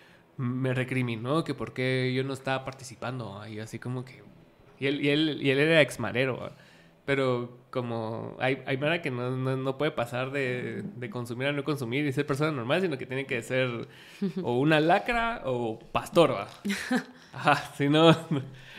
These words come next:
Speaker 1: no hay, no hay término medio, ¿va? Entonces él me dijo, me empezó a recriminar y, y otro me empezó a defender y como todo, éramos como diez personas viviendo todos en un mismo espacio en,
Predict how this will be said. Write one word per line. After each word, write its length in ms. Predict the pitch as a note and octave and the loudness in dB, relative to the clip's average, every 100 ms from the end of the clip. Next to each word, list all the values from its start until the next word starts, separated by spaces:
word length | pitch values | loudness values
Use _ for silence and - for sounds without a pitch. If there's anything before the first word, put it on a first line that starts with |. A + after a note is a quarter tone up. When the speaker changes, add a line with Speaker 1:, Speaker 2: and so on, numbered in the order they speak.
| E3 | -8
Speaker 1:
no 80 | C#3 | -2
hay, 140 | D3 C#3+ | 0 0
no 100 | D#3 | 2
hay 80 | D3+ | 2
término 380 | D#3 D#3+ D#3 C3+ | 4 6 6 6
medio, 360 | C#3+ D3+ A#2+ A#2 | 4 2 2 -2
¿va? 100 | B2+ - - - - | -10 -16 -20 -18 -10
Entonces 400 | C#3 C#3 C3 C3 | -4 -2 -2 -2
él 160 | C3 | -2
me 140 | B2+ A#2+ | -2 0
dijo, 360 | F3 F#3+ F#3 E3 | 0 0 -2 -2
me 80 | |
empezó 240 | C3+ A#2 A#2 | -4 -6 -6
a 20 | |
recriminar 720 | B2+ C#3 B2 A2 C3 E3+ E3+ | -6 -8 -10 -8 -4 -4 -4
y, 100 | C3+ B2 C3 | -4 -6 -6
y 40 | C3 | -6
otro 220 | C3 C#3 | -4 -6
me 100 | B2+ | -6
empezó 280 | A2 A2+ B2 | -6 -4 0
a 40 | |
defender 360 | C3+ B2+ A#2 D3+ | 0 0 -2 -2
y 60 | D3+ | -4
como 260 | B2+ A2+ | -6 -6
todo, 300 | - D3 C3+ | -2 -2 -2
éramos 580 | A2 D#3 F3 F3 D3+ - | 0 2 4 2 2 -2
como 180 | C3 A#2 | -2 2
diez 200 | B2+ C3 | 2 0
personas 420 | C3+ D#3 E3 F3 | -2 -2 0 0
viviendo 380 | C3 A#2+ C3+ D3 | 0 0 2 4
todos 240 | E3 E3 | 4 4
en 100 | B2+ | 4
un 100 | C3+ | 2
mismo 200 | D3 C#3+ | 2 2
espacio 380 | A#2 D#3+ D#3+ A#2 | 0 -2 -2 -4
en, 140 | A#2 | -6